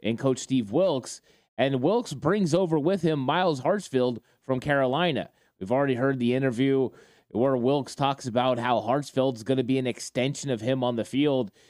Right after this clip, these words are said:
and he's going to help provide information about how things are done within Wilks' system and how Wilks wants them done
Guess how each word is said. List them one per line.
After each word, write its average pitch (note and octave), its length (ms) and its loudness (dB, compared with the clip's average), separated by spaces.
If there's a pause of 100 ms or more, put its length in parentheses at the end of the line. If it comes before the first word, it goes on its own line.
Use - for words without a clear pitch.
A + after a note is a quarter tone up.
(180)
and A2 160 0
he's B2+ 220 0
going C3+ 260 0
to B2+ 80 2
help B2+ 320 -2
provide B2+ 800 0 (340)
information C#3 960 0 (220)
about B2 240 0
how C#3 200 0
things E3 320 0
are D3+ 80 2
done C#3 280 0
within C3 500 0
Wilks' D3+ 320 0
system C3+ 300 -4
and B2 80 -6
how C3 160 2
Wilks C#3+ 420 0
wants B2+ 300 -2
them A#2+ 200 -2
done A#2+ 360 0